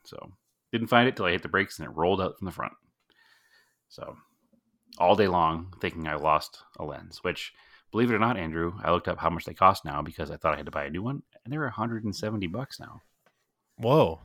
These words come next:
Speaker 2: they're almost double price.
Speaker 1: Almost, yeah. <laughs> I was like, "Man, of course I lost it."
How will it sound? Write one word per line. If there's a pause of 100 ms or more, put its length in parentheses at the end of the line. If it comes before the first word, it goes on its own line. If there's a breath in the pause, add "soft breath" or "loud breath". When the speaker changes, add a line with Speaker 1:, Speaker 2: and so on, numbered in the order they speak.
Speaker 2:
they're
almost
double
price. (100)
Speaker 1:
Almost,
yeah.
<laughs>
I
was
like,
"Man,
of
course
I
lost
it."